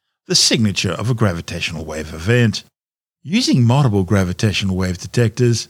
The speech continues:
allows scientists to determine the direction of the wave source. A third detector called Virgo, which is located near Pisa in northern Italy, has further improved detection,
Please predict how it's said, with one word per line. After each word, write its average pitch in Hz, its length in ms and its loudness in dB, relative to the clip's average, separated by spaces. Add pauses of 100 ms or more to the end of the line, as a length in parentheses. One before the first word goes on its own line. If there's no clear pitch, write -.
(120)
allows 143 480 2
scientists 104 560 0
to 131 120 -2
determine 117 520 2
the 110 80 4
direction 120 600 0
of 95 120 -4
the 135 100 2
wave 87 320 0
source. 123 680 2 (540)
A 101 100 0
third 175 320 0
detector 110 440 -2
called 95 320 0
Virgo, 117 540 2 (100)
which 101 220 -10
is 101 160 0
located 101 560 2
near 95 160 2
Pisa 156 440 2
in 95 120 2
northern 98 320 2
Italy, 120 480 2
has 135 220 0
further 123 400 2
improved 110 480 0
detection, 110 680 2